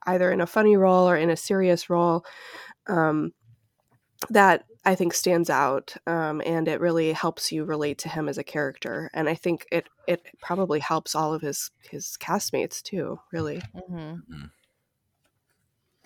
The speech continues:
Speaker 2: So we meet, we meet the people of Welton Academy. We meet all the boys and their study group. We meet Neil, and Neil is, uh,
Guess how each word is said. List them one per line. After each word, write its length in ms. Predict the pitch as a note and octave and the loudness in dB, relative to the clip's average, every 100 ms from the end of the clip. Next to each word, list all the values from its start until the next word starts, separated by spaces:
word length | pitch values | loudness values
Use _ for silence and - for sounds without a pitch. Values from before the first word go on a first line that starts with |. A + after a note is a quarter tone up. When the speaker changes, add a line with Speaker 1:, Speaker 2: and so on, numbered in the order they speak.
| _ _ _ _ _ _ _ _ - | _ _ _ _ _ _ _ _ -8
Speaker 2:
So 240 | C4+ C4 | 0 2
we 140 | C4+ | 2
meet, 560 | C4 D4 E4+ - - - - - - _ | 0 0 0 -4 -12 -14 -16 -16 -20 _
we 160 | G#3+ A3+ | -4 -2
meet 420 | B3+ D4 C#4+ - | 2 0 0 -2
the 120 | A#3+ | -2
people 400 | A#3 A#3+ A3+ G#3+ | 0 -2 2 2
of 160 | G3+ F#3+ | 2 4
Welton 340 | F#3+ F#3+ G3 | 4 4 0
Academy. 600 | F#3+ F#3 E3+ E3 E3 D#3+ | -2 2 2 2 0 -2
We 140 | E3 E3+ | -2 0
meet 220 | G3+ G#3 | 0 2
all 180 | F3 F#3 | 2 2
the 100 | F3+ | 0
boys 760 | F3 E3+ E3 E3 E3 E3+ E3+ | 2 4 4 4 2 0 -2
and 160 | E3 D#3+ | -2 0
their 160 | E3+ | -2
study 400 | E3 - E3 E3 | -2 2 2 2
group. 440 | D#3+ D#3+ D#3 - E3 | -2 0 0 -2 -6
We 120 | E3+ | -4
meet 220 | F3 E3 | -4 -4
Neil, 800 | E3+ F3 E3+ E3 D#3 D#3 E3 F3 _ _ _ - | -4 0 2 4 2 2 -2 -4 _ _ _ -4
and 240 | E3+ E3+ | -2 0
Neil 340 | F3 F3+ F3+ F3 | 0 2 4 4
is, 360 | E3+ F3 F3 | 2 2 0
uh, 320 | E3 D#3 D#3 | 2 4 2